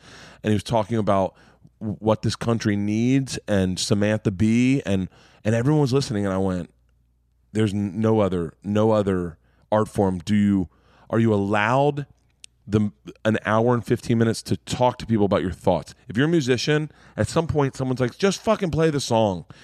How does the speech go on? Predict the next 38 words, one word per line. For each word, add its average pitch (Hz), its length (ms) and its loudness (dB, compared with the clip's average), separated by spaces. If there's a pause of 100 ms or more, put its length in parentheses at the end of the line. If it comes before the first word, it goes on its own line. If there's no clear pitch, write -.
(100)
If 104 140 0
you're 156 160 2
an 139 160 -2
actor, 113 540 0 (160)
people 143 200 2
are 131 60 2
like, 131 80 -2
"No 151 140 2
one 160 160 2
wants 147 180 0
to 139 60 -6
hear 143 140 2
your 139 140 2
thoughts." 123 640 -2 (220)
No 131 120 2
one, 151 160 0
but 131 180 0
as 135 140 2
a - 80 0
comic, 151 600 0 (260)
people 127 220 0
go, 123 200 2
"This 131 140 0
guy 135 140 0
thought 110 280 0
it 98 120 -2
through." 95 400 0 (200)
Jon 160 220 -2
Stewart 143 380 0
was 101 160 -2
up 113 140 0
there, 101 120 2
and 98 80 2
everyone's 107 260 2
like, 101 120 -2
"He's 113 140 0
a - 20 -6
comic. 110 360 0